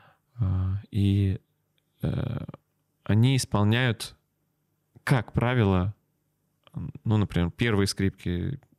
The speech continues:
мож-, мо-, могут быть, м, группа первых скрипок может быть четырнадцать, шестнадцать человек, двенадцать. И они, как правило, исполняют один голос. А у духовых каждый отвечает за свой голос. Поэтому духовиков называют солистами,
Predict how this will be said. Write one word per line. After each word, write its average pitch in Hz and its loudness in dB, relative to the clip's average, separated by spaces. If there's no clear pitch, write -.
мож-, 90 0
мо-, 98 2
могут 98 0
быть, 117 -4
м, - -6
группа 113 0
первых 113 -2
скрипок - -4
может 104 0
быть 104 -4
четырнадцать, - 0
шестнадцать - -2
человек, 90 -2
двенадцать. 92 0
И - 0
они, 113 4
как - 0
правило, 127 0
исполняют 107 0
один 104 2
голос. 90 -2
А 117 4
у 107 4
духовых 117 0
каждый 127 2
отвечает 104 0
за 101 2
свой 104 2
голос. 87 -2
Поэтому 104 2
духовиков 110 0
называют 101 2
солистами, 98 0